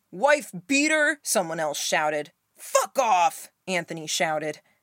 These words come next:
"The businessman," I said. "I'm looking for him." "That's me," I heard. The businessman approached the bars.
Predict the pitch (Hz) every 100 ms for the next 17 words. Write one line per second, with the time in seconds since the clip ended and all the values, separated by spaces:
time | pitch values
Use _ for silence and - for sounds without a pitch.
0 | _ _ _ - 175 202 202 165 156 147
1 | - 156 143 - 165 _ 156 160 - 156
2 | 147 143 _ _ _ _ _ _ 220 220
3 | 202 196 180 170 170 151 143 165 _ _
4 | _ _ _ _ _ _ - 175 262 269
5 | 196 208 175 135 - _ _ _ - 175
6 | 165 175 147 143 _ _ _ _ _ _
7 | - 170 254 - 180 - 165 156 196 -
8 | 151 - - - 165 180 170 131 - -